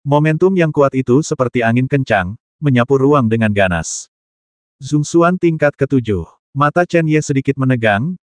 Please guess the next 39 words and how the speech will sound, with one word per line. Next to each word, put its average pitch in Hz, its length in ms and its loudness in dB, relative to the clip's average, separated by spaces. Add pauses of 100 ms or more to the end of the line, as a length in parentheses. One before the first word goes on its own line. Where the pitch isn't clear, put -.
(120)
tetapi 143 400 0
dia 147 80 2
tidak 123 240 0
menyangka 113 320 0
bahwa 107 320 0
Aosuan 123 400 0
masih 117 320 0
begitu 127 480 0
muda 110 240 2
tetapi 120 320 -2
budidayanya 127 800 0
sangat 101 320 -2
maju. 90 480 -4 (720)
"Kenapa? 147 560 0 (320)
Ini 160 240 0
sedikit 147 320 -2
tidak 135 240 0
terduga, 139 560 0 (160)
kan?" 87 320 -2 (240)
Raja 151 400 2
Naga 160 240 2
mendatangi 135 480 0
Chen 131 240 0
Ye 131 240 2
dan 123 160 2
berkata 117 400 0
sambil 127 320 2
tersenyum, 127 480 -2
"Aosuan 123 400 0
adalah 107 320 0
orang 120 240 0
paling 127 240 0
menonjol 123 560 0
dari 113 240 0
generasi 120 480 -2
kita 107 400 -2
di 101 80 -4
klan 113 240 -2
Naga. 90 400 -2